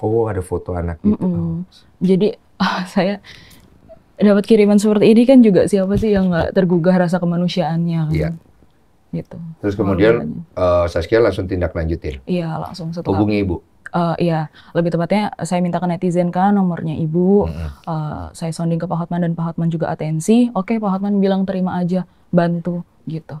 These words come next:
Speaker 1: Iya.
Speaker 2: Langsung. Saat itu juga kita buat kuasa dan ini ada surat kuasa kami.
Speaker 1: Oke.
Speaker 2: Iya.
Speaker 1: Nah,
Speaker 2: Hotman.
Speaker 1: waktu pas you terima, you pelajarin dulu nggak kasusnya?
Speaker 2: Iya dong.
Speaker 1: Jadi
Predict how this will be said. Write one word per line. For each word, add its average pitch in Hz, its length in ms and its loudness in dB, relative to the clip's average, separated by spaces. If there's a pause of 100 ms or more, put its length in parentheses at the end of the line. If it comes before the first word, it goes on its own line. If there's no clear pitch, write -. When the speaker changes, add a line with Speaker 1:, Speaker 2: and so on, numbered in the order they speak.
(140)
Speaker 1:
Iya. 82 240 -14
Speaker 2:
Langsung. 165 400 -10
Saat 180 160 -6
itu 180 160 0
juga 175 240 0
kita 185 160 -2
buat 165 240 -2
kuasa 170 320 -6
dan 170 160 -4
ini 175 240 -6
ada 170 160 -6
surat 165 240 -8
kuasa 165 320 -8
kami. 160 320 -6 (1800)
Speaker 1:
Oke. 80 640 -8
Speaker 2:
Iya. 160 320 -6 (400)
Speaker 1:
Nah, 107 240 -2
Speaker 2:
Hotman. - 80 -8
Speaker 1:
waktu 113 300 2 (760)
pas 107 240 -2 (960)
you 107 160 0
terima, 117 320 -2
you 160 160 0
pelajarin 98 480 -2
dulu 120 240 -4
nggak 82 160 -8
kasusnya? - 240 -8
Speaker 2:
Iya 175 240 0
dong. 156 320 -8 (560)
Speaker 1:
Jadi 113 400 0